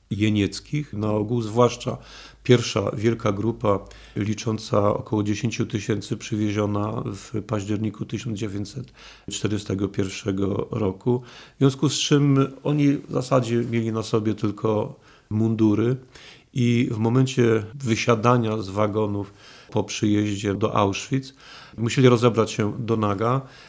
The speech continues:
poddać się dezynfekcji, a również ich mundury były kierowane do dezynfekcji i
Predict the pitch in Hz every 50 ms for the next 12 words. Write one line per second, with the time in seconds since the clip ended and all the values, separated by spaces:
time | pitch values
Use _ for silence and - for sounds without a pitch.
0 | - - - 123 113 110 117 110 107 - - - 110 107 107 104 104 104 104 101
1 | 98 98 104 104 104 107 107 101 - 107 98 98 - - - - 135 131 131 131
2 | - - - - _ _ - 135 120 117 110 113 113 113 113 - - 110 127 127
3 | 127 131 123 127 - - 135 120 - - - - 139 120 120 123 127 117 123 123
4 | 120 110 104 104 104 - - - - - - - _ - 104 104 113 110 110 107
5 | - - 110 107 107 104 110 107 107 104 104 101 101 104 101 101 101 101 101 107
6 | 104 104 110 101 98 - 110 110 107 - - - - 117 110 110 - - - 107
7 | 107 104 104 104